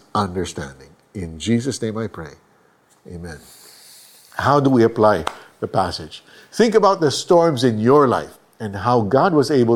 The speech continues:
to save you from them. And then read and meditate on today's passage.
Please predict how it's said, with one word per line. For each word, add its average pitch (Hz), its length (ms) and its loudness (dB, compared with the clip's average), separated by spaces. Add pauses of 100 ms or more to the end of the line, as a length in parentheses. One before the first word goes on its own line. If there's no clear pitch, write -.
to 107 80 -4
save 135 320 2
you 113 160 -2
from 98 320 -2
them. 78 160 -10 (880)
And 90 160 -14
then 82 160 -10
read 127 320 4
and 101 80 -4
meditate 101 560 -2 (320)
on 104 240 -8
today's 80 400 -10
passage. - 560 -20